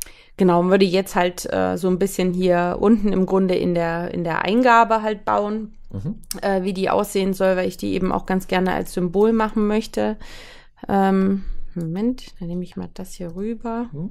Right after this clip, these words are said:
Speaker 1: Drei.
Speaker 2: Wo du auch arbeitest, vielleicht auch ein bisschen zum, zum Flow, Fragen nochmal aus der Community, ähm, gibt es die Möglichkeit, mit Copy und Paste eine gleiche Stelle von einem Artboard zum anderen zu kopieren wahrscheinlich? Ja, das läuft automatisch.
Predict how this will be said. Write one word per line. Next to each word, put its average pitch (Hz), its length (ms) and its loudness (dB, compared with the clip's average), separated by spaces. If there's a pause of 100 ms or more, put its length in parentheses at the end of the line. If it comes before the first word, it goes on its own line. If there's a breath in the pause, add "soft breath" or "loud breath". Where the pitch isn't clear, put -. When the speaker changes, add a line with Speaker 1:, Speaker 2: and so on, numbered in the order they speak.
(720 loud breath)
Speaker 1:
Drei. 185 200 -8
Speaker 2:
Wo - 100 2
du 113 80 2
auch 120 120 -2
arbeitest, 131 500 0
vielleicht 117 260 2
auch 113 40 -4
ein 117 60 -2
bisschen 110 220 -6
zum, 107 260 -4
zum 104 140 -8
Flow, 135 260 2
Fragen 120 360 0
nochmal 120 200 0
aus - 120 -6
der 110 100 -6
Community, 120 640 -4 (560 loud breath)
ähm, 104 680 2
gibt 147 160 0
es 117 80 -4
die 123 60 -2
Möglichkeit, 120 480 -2
mit 110 200 -4
Copy - 240 0
und 107 120 -2
Paste 120 280 0
eine 104 120 0
gleiche 104 320 0
Stelle 110 420 -2
von 110 180 -2
einem 104 260 -2
Artboard 107 320 -4
zum 107 160 0
anderen 120 600 0
zu - 120 -14
kopieren 127 320 -2
wahrscheinlich? 123 360 -2
Ja, 107 160 2
das 117 200 -2 (100)
läuft 110 280 4
automatisch. 110 720 -2